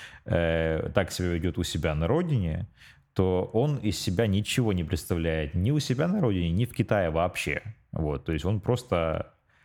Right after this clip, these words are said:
иностранец, который, э, ну, как бы, который светит своим лицом, и за это ему дают деньги. Всё. А по-нормальному мы для себя вынесли хороший урок и хороший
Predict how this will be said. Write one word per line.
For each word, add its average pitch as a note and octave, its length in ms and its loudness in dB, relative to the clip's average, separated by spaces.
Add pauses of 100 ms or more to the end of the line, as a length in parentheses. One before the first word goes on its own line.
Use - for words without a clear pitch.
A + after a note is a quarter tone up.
(120)
иностранец, C3 760 2
который, F#2+ 460 0
э, E2+ 500 -2
ну, F#2+ 100 0
как E2 160 -4
бы, D#2 340 -4 (460)
который F#2+ 920 0
светит G#2+ 280 0
своим F2+ 300 2
лицом, C#3 380 0
и G#2 100 2
за F#2 160 0
это A2+ 200 0
ему F2+ 200 0
дают F2 260 0
деньги. C#2 300 -4 (120)
Всё. - 380 -2 (800)
А E2+ 320 2
по-нормальному A#2 1000 2
мы F#2 340 2
для F#2+ 180 0
себя G#2+ 320 0
вынесли F2+ 540 0
хороший E2+ 520 -2
урок E2+ 520 -2 (160)
и E2 200 0
хороший F2+ 540 -2